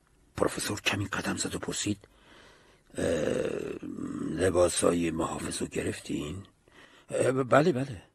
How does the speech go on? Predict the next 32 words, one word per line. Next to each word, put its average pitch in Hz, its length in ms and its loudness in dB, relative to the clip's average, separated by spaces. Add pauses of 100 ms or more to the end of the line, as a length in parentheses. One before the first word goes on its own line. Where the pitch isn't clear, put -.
(680)
کمی - 240 -4
آرام - 320 -6
شد. - 280 -6 (580)
"باید 131 260 4
در 143 160 4
اتاق 120 400 -2
کامل 104 320 -4
کیپ - 320 -6
کنیم 123 320 -2
و 123 140 -2
پنجره 82 420 -10
ها 73 160 -12
رو 78 100 -12
باز 80 340 -12
بذاریم." - 540 -16 (720)
"آه، 160 320 6
درسته. 151 420 2 (760)
سه - 200 2
تا 131 220 0
کلاه 98 680 0
کاسکت - 600 -10
چی؟ 60 440 -12 (280)
دارید؟" 110 520 -4 (1400)
"داریم. 147 480 6 (360)
برای 113 380 4
من 101 220 -2
و 101 40 -6
شما 92 440 -6
و 82 140 -6
یکی 85 340 -10
از 76 220 -12
دانشجوها. 69 680 -14